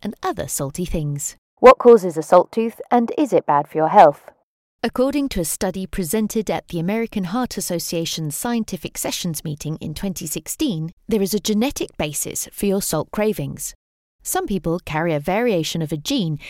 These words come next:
that may give them more of a taste for salt. This gene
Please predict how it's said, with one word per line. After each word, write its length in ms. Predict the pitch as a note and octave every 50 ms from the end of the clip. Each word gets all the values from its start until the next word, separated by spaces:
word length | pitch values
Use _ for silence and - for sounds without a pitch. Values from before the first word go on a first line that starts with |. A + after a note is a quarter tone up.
| - - -
that 160 | G3+ - -
may 200 | G3+ A3 C#4 C#4
give 220 | - A#3 F#3 D3
them 260 | - E3 D#3+ D#3 D#3 - _
more 480 | F#3 F#3+ G3+ B3 D4 C#4 F3+ D#3 - -
of 100 | - E3
a 60 | G#3 A#3
taste 400 | - - - - C3+ - - -
for 80 | -
salt. 480 | D3 - - C4+ A3 - - _ - - _ _ _ _ _ _ _ _ _
This 220 | - A#3+ D#4+ D#4 -
gene 320 | - G#3+ F#3+ F3 F3 F3